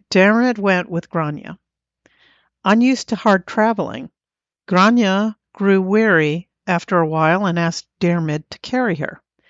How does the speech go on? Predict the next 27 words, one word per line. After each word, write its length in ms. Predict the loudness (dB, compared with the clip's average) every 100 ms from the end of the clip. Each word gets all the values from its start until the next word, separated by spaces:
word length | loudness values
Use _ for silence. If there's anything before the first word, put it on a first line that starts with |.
| _ _ _ _ _ _
But 100 | 2
he 140 | 4 4
refused, 680 | 4 2 0 0 0 -2
hoping 280 | -2 -2 -2
she 180 | -2 -2
would 180 | -4 0
give 200 | 2 2
up 180 | 0 -2
and 100 | -2
go 120 | -2
back 260 | -2 -4 -8
to 60 |
Finn. 380 | -4 -4 -4 -10 _ _ _ _ _ _ _ _ _ _ 0
Instead, 440 | 2 4 2 2
she 100 | 0
put 240 | -2 0 0
another 380 | 0 2 0
Giza 560 | 0 0 0 2 2 0 -4 _ _ 0
to, 180 | 0 0 _ -20 -20 -20 -10 0
on 220 | 2 6
him 220 | 4 4
to 100 | 0
go 180 | 2 0
find 400 | 0 -2 0 0
horses 520 | -4 -4 -4 -4 -8
for 160 | -4 -4
them, 320 | -2 -4